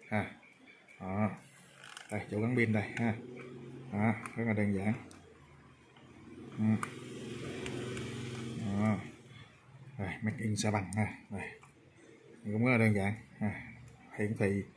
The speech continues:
à, nút mà chúng ta recorder nó đây ha, nút lưu. Đó ha, ha. Đây, cái cổng kết nối hai cái, cái kênh đó ha. Này là nút chuyển đổi, ờ, giữa cái kênh một, kênh hai thôi.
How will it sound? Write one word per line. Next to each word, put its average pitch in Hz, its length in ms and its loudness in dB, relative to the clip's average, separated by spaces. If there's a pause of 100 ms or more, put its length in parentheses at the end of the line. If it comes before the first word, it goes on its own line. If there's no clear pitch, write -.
(640)
à, 104 120 0 (400)
nút 107 240 0
mà 95 140 0
chúng 104 140 2
ta 98 420 4 (680)
recorder 107 480 4
nó 110 60 6
đây 107 140 4
ha, 104 180 2
nút 110 240 0
lưu. 113 160 10 (760)
Đó 101 280 0
ha, 104 180 2 (160)
ha. 95 120 -2 (680)
Đây, 101 180 0 (1040)
cái 107 160 -6
cổng 117 440 -2 (760)
kết - 120 0
nối 135 280 8 (120)
hai 107 340 4
cái, 110 400 6
cái 113 140 8
kênh 110 220 8
đó 113 100 6 (160)
ha. 107 160 4 (120)
Này 107 120 2
là 98 140 4
nút 113 200 4
chuyển 110 220 -2
đổi, 117 360 4
ờ, 107 200 4 (600)
giữa 104 160 4
cái 120 180 4
kênh 110 140 6
một, 101 180 8
kênh 110 100 4
hai 107 220 8
thôi. 107 120 6